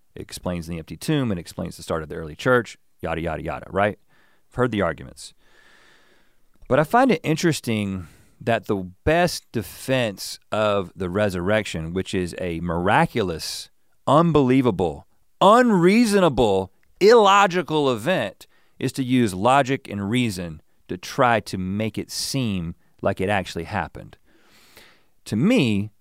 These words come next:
the resurrection is the ultimate test of faith. It is saying, "I'm gonna believe something that is unbelievable." Isn't that what makes it a beautiful thing to believe from the standpoint of faith?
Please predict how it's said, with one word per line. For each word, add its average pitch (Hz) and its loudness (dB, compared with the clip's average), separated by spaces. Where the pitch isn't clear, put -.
the 107 -2
resurrection 147 2
is 101 -2
the 95 -4
ultimate 117 0
test 104 -2
of 87 -6
faith. - -2
It 110 -8
is 165 4
saying, 95 -6
"I'm 147 -4
gonna 151 -6
believe 110 -4
something 78 -12
that 131 -2
is 143 0
unbelievable." 147 -4
Isn't 185 2
that 147 2
what 131 0
makes 120 -4
it 120 0
a 95 -4
beautiful 113 -2
thing 104 -4
to - -6
believe 85 -4
from 98 -8
the 80 -8
standpoint 90 -8
of - -20
faith? - -12